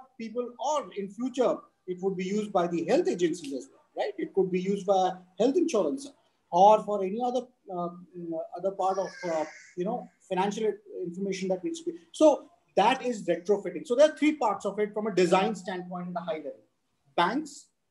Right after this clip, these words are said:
which is more legacy, and we'll have to, to, to solve for that.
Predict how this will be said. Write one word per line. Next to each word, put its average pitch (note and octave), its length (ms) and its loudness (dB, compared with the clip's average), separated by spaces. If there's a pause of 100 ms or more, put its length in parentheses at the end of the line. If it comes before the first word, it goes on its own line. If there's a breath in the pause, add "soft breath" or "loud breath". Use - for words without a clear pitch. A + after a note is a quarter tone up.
(160)
which - 400 -4
is G#3+ 400 0
more F#3+ 200 -2
legacy, F3+ 520 -2 (200)
and F#3+ 120 -4
we'll F#3 160 2
have F#3 160 2
to, F#3+ 260 2 (280)
to, F#3+ 440 4
to G3 140 0
solve F#3+ 440 2
for - 200 2
that. - 180 0